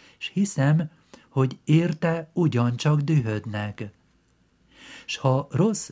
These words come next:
szívükhöz járul a harag majd,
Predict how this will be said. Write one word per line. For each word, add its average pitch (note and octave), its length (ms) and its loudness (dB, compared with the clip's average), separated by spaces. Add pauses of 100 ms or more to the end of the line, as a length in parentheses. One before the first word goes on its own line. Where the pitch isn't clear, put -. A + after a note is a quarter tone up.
szívükhöz B2+ 760 0
járul C#3+ 460 2
a A#2+ 80 0
harag C3 420 0
majd, B2+ 520 -2